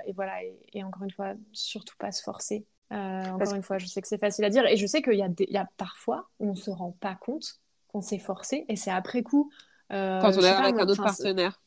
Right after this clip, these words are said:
Speaker 1: quand, soit quand on est
Speaker 2: <laughs> Il y en
Speaker 1: avec
Speaker 2: a
Speaker 1: un autre
Speaker 2: souvent.
Speaker 1: partenaire, ou soit quand on va en parler avec ses, avec ses potes, tu vois, et, euh, et t'es là, «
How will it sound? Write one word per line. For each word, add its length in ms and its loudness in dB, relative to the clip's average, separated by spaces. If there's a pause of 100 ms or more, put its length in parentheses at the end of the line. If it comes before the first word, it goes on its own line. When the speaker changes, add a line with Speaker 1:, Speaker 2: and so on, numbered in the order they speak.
(120)
Speaker 1:
quand, 200 6
soit 240 8
quand 160 8
on 80 4
est 40 8
Speaker 2:
<laughs> 0 -
Il 20 8
y 0 -
en 20 8
Speaker 1:
avec 120 10
Speaker 2:
a 40 12
Speaker 1:
un 40 10
autre 100 4
Speaker 2:
souvent. 80 2
Speaker 1:
partenaire, 260 6
ou 40 2
soit 140 2
quand 160 4
on 100 4
va 100 6
en 120 6
parler 260 2
avec 220 2
ses, 300 6
avec 180 6
ses 200 2
potes, 360 4
tu 140 -6
vois, 240 4
et, 120 6
euh, 460 0
et 80 -4
t'es 120 -6
là, « 180 -2